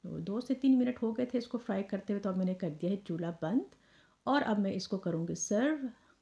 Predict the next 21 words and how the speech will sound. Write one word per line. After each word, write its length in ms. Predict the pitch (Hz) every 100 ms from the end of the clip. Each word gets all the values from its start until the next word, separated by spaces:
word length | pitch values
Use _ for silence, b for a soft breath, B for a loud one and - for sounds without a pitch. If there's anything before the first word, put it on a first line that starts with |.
| _ -
आपको 280 | 202 - 269
भी 100 | 269
जितना 300 | 277 - 302
चाहिए 380 | 254 233 233
हो 80 | 254
उतना 280 | 254 214 226
इसको 200 | 220 -
फ्रिज 220 | - 185
से 160 | - 202
निकालें 460 | 190 185 156 240
और 180 | 294 220
सर्व 340 | 226 - 311 294
करें, 300 | 240 233 240 262 -
फ़ौरन 280 | 220 208 214
से 160 | 214 214
फ्राई 300 | - 185 214
करें 300 | 254 247 240
और 160 | 190
उसको 420 | 196 - 202 220 B B B B -
गार्निश 400 | 190 202 285 -
करें 320 | 262 233 247